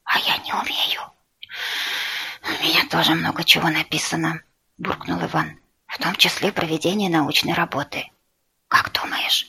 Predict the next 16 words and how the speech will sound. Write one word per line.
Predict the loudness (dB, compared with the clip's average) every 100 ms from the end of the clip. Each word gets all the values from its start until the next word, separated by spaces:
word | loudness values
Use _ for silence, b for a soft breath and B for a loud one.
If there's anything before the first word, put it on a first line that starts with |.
| -10
создание | -2 -2 0 0 0 -2
инновационного | -6 -6 -2 -2 -2 -4 -2
белья | -2 0 0
для | -2
коров | 0 0 0 -2 -6 -12 -12
с | -6
целью | -2 -2 -2
повышения | 4 10 10 8 -2
бычьей | 0 4 4
потенции | 2 -2 -4 -4 -6 -6 -10 -18 _ -2
может | 0 2 0
быть | -4 -2
темой | -2 0 -2
научной | -4 0 0 2
работы?» | -2 -4 -8 -10 -12 -14 _ _ _ _ B B B B B B B B -8 -4
«Ну», | 0 0 0 -6